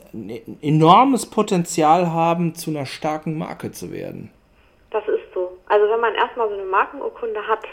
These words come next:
Speaker 2: und da steht ein Slogan drauf, dann ist das schon eine tolle Sache.
Speaker 1: Ja.
Speaker 2: Man kann das wirklich lange Zeit einsetzen.
Speaker 1: Ja, und vor allen Dingen, man kann es unter Umständen vielleicht sogar einsetzen, heißt sogar für Merchandising et cetera sogar weiterentwickeln, ja, dass man sogar glatt sagt, man, man,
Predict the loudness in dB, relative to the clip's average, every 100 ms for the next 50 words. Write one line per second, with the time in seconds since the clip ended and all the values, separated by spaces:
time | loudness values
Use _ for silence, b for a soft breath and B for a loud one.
0 | -16 -10 -6 -4 -2 -2 -2 -6 -4 -2
1 | -4 -4 -6 -6 -10 -8 -8 -6 -6 -4
2 | -2 -2 -2 -4 -6 -10 -18 b b b
3 | b b b b -6 -4 -2 0 0 0
4 | -4 -2 2 2 2 -2 -4 -2 -2 -4
5 | -4 -6 -8 -14 -18 -18 _ _ _ _
6 | -4 0 0 -2 -6 -6 -4 -4 -6 -8
7 | -8 -8 -6 -4 -4 -6 -8 -6 -6 -6
8 | -2 -2 -2 -4 -4 -4 -6 -8 -8 -6
9 | -4 -2 -2 -2 -2 -6 -4 -2 -2 -2
10 | -6 -8 -10 -10 -8 -8 -8 -6 -6 -6
11 | -8 -8 -10 -10 -10 -10 -10 -10 -10 -10
12 | -10 -10 -8 -6 -6 -6 -6 -6 -6 -6
13 | -8 -8 -6 -6 -8